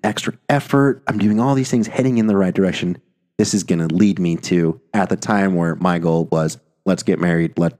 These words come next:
have some kids, let's start a family." Well, didn't go that way. <laughs> Didn't quite go as planned. So, um, understanding and knowing everybody has a story. And I was just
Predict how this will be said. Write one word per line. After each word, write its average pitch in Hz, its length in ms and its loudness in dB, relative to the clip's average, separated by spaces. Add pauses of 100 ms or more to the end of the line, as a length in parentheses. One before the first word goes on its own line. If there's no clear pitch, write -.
(140)
have 87 240 -2
some 82 140 -4
kids, 85 300 -2
let's 78 140 -2
start 78 240 -2
a 78 40 -6
family." - 440 -4 (720)
Well, 104 380 0 (540)
didn't 139 240 2
go 113 180 4
that 85 180 0
way. 85 160 -2
<laughs> - 1800 -2
Didn't 202 240 2
quite 160 240 0
go 120 200 4
as 110 120 0
planned. 85 480 -2
So, 110 400 2 (800)
um, 104 540 2 (140)
understanding 165 520 0
and 135 80 0
knowing 104 320 2 (1000)
everybody 101 460 4
has 87 240 -2
a 78 60 -2
story. 73 480 -2 (640)
And 98 360 2
I 127 200 0
was 127 200 0
just - 240 0